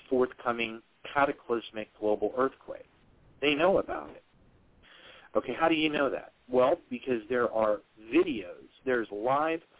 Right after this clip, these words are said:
film footage of major military troop movements and tanks all over the continental U S. In two thousand and one, January of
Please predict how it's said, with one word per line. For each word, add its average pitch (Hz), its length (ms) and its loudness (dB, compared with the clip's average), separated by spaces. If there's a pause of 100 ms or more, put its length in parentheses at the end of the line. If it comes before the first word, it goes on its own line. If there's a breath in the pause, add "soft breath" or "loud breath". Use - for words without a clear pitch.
(120)
film 156 400 0
footage 104 320 -4 (160)
of 110 180 -2
major 160 760 0 (100)
military 151 920 0 (100)
troop 160 320 4
movements 120 520 -8
and 110 180 -10 (180)
tanks 175 280 -2 (1080 loud breath)
all 160 480 6
over 165 260 4
the 143 120 -2
continental 135 580 -8
U 120 300 -6
S. 82 60 -8 (320)
In 139 260 -6 (260)
two 220 240 -4
thousand 185 360 2
and 131 180 -6
one, 98 360 -2
January 110 640 0
of - 80 -8